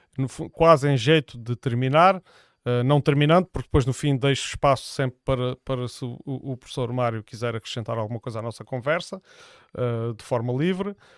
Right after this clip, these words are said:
ah, mas quero voltar às questões do solo e da utilização do solo, ah, com uma última questão que é, ah, a, qual é a expansibilidade de um modelo de conservação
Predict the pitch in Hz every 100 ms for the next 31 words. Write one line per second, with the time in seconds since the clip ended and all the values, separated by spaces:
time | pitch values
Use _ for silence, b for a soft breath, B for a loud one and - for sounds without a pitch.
0 | b - 143 147 160 160 - 190 160 151
1 | 160 175 156 135 139 - - - 147 127
2 | 131 - - 147 143 127 127 139 143 135
3 | 123 120 120 - 127 117 - 131 131 143
4 | 170 b b b b b - 151 147 147
5 | 147 - 185 180 180 180 180 - - 196
6 | 190 - 170 175 175 b b b _ -
7 | 156 151 147 147 - - _ _ _ _
8 | _ _ _ _ _ - - - - 185
9 | 175 202 202 - - 165 151 - 190 151
10 | 156 156 165 170 156 156 127 165 165 156
11 | 143 139 156 131 - 139 - 131 151 -
12 | 160 170 170